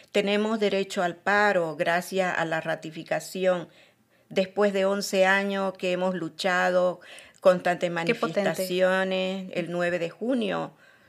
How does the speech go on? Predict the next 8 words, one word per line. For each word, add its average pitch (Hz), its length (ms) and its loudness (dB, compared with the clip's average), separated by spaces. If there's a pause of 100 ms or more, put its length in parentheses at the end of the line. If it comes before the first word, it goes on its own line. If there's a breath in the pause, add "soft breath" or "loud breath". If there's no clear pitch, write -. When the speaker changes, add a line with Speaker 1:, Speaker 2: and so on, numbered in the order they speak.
Speaker 1:
del 175 320 2
dos 175 160 0
mil 180 180 -2
veintidós 165 680 -4
se 170 140 -6
hizo 160 260 -6
la 151 140 -2
ratificación 165 960 -4